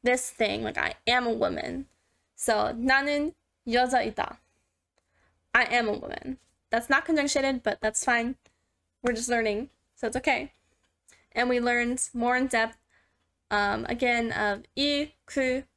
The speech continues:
저, and 이 곧, 그, 저, <laughs> 거-, <laughs> 그, 그 곧, and 저 곧. Of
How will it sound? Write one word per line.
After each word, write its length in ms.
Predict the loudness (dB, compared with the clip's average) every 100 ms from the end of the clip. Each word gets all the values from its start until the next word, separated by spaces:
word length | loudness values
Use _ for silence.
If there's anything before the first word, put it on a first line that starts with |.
| _
저, 400 | 0 2 0 -4 -14 -20 _
and 160 | -6 -6
이 120 | -6
곧, 360 | -4 -2 -2 -4 _ _ _ _ -4
그, 180 | -2 0
저, 300 | 0 0 -2 -8 _ _ _ _ -4
<laughs> 720 | -4 -4 -10 _ _ _ _
거-, 200 | -2 -2 -6 -10 -6
<laughs> 100 | -6 -6 -20 -20 _ _ -4
그, 420 | 0 2 0 -2 -10 _ _
그 200 | -4 0
곧, 260 | 2 0 -2 -12 _ _ _
and 300 | -2 -2 -4 -10 _ _ _ -2
저 140 | -2
곧. 220 | -2 -8 -12 _ _ _ _ _ _ _ _ _ _ _
Of 300 | -2 -2 -6